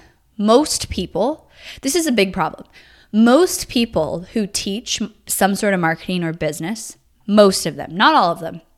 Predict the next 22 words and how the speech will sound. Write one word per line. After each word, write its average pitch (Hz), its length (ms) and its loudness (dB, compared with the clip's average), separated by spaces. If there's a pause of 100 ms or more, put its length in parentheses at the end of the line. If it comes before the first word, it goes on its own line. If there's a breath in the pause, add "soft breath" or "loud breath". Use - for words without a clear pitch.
but 196 140 -6
most 190 360 0
of - 100 -10
them, - 200 -12 (640 loud breath)
are 240 200 8
teaching 247 560 0
you 196 120 0
guys 170 420 2
strategies 208 1000 2
that 185 200 6
are 180 80 4
from 180 500 0 (360)
five 170 260 2
years 147 220 -6
ago. - 220 -12 (1040 soft breath)
And 226 120 4
here's 285 180 8
the 285 100 4
big 226 220 6
problem 180 420 4
that 170 120 0
happens. 160 640 -6